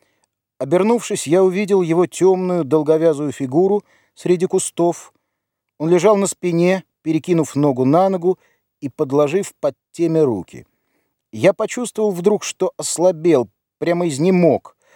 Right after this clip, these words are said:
Кружилась голова, как после долгой и мерзкой оргии.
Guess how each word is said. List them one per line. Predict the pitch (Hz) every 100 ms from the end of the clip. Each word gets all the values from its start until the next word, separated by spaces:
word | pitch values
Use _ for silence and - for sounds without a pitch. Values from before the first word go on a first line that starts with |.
| _ _ _
Кружилась | - 165 185 180 135
голова, | 117 175 180 190 156
как | 143 135 _ _
после | 147 - 151
долгой | 127 196 202 175 175
и |
мерзкой | 156 170 180 - 175 -
оргии. | 175 143 110 95 87